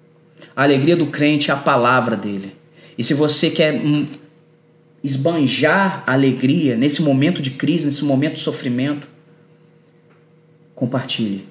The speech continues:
a palavra dele. Compartilhe o que o Senhor se agrada. Compartilhe aquilo que você sabe que agrada ao seu Senhor. Faça pessoas, é, é, fazer, fazerem coisas que agradem,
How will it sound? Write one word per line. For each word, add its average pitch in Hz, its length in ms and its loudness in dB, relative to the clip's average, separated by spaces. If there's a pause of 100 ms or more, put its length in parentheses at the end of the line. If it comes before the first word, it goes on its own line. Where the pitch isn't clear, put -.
(160)
a 110 80 -8
palavra 98 560 -2
dele. 87 300 -14 (640)
Compartilhe 117 960 -2 (880)
o 113 60 -10
que - 160 -6
o 117 40 -4
Senhor 98 540 -4 (220)
se - 140 -8
agrada. 85 480 -6 (380)
Compartilhe 123 920 0 (240)
aquilo 120 640 -4 (140)
que - 80 -12
você 120 420 -4 (160)
sabe 131 420 -2
que - 140 -6
agrada 123 500 0
ao 110 60 -2
seu 110 180 -6
Senhor. 95 400 -8 (460)
Faça 190 380 0
pessoas, 156 680 -2 (240)
é, 127 500 2
é, 113 400 0 (180)
fazer, 147 480 0
fazerem 147 500 0
coisas 135 760 0
que - 100 -6
agradem, 131 680 0